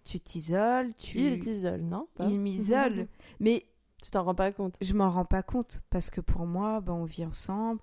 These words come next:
Speaker 1: on est heureux.
Speaker 2: Hmm.
Speaker 1: La lune de miel dure quand même quelques mois.
Speaker 2: Hmm.
Speaker 1: Mais il y a quand même cette, euh,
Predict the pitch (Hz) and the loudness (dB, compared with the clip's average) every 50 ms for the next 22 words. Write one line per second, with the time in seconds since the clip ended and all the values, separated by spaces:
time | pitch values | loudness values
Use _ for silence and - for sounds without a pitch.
0 | - - - 180 175 175 170 170 170 - 247 285 311 - - - 214 208 196 190 | -10 -4 0 2 2 4 4 2 4 4 4 4 2 -2 -6 -6 -2 -2 0 0
1 | 185 190 226 269 - _ _ 214 220 214 220 226 240 247 233 247 226 247 262 254 | -2 -2 -4 -6 -10 _ _ 4 6 6 6 6 4 4 4 4 4 4 4 2
2 | 226 202 208 214 214 - - 220 208 226 233 226 - - 202 202 202 - 214 202 | 2 0 0 -2 -2 0 0 0 0 0 0 0 -2 -2 -4 -2 -2 -2 0 0
3 | 226 226 208 202 - - - 220 220 214 202 196 190 202 - - - 214 233 240 | 0 0 0 -2 -6 -6 -4 -2 0 0 0 0 -2 -4 -6 -2 2 4 4 6
4 | 233 214 190 - 220 214 233 247 254 240 - - - 220 202 - - 202 190 190 | 6 4 4 4 2 2 4 2 2 0 -2 -4 -4 -4 -4 -2 0 2 2 4
5 | 185 185 180 180 180 | 4 4 2 0 -2